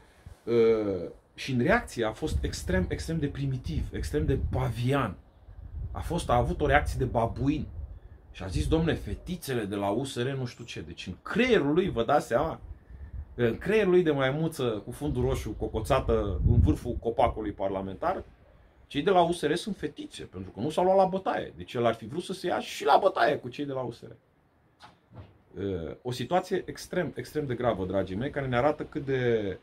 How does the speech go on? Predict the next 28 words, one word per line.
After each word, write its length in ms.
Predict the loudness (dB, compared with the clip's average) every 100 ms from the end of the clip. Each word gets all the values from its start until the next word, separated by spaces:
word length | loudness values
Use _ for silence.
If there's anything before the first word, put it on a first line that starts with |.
| _ _ -20 _ -14
greșit 440 | -2 0 0 -4 -2
este 280 | -4 -2
ca 100 | -2
oamenii 460 | 2 4 6 4 0
să 140 | -4
nu 100 | -4
se 160 | -2 -2
prezinte 400 | -2 -4 -4 -4
la 180 | -2 -2
vot, 120 | -6 -12 -14 _ _ -20 _ _ _ -6
cât 140 | 0
de 80 | 2
greșit 340 | 4 2 2
este 220 | -4 -4 2
ca 100 | 6
oamenii 340 | 6 6 0
să 160 | -4 -4
nu 260 | -2 -4
se 160 | -4 -2
informeze, 760 | -2 -4 -4 -2 -2 -4 -6
și 180 | -8 -2
eu 60 | -2
zic 160 | -2
că 100 | -4
nu 160 | 0 2
au 120 | 2
nicio 220 | 0 -4
scuză. 440 | -10 -10 -10 -8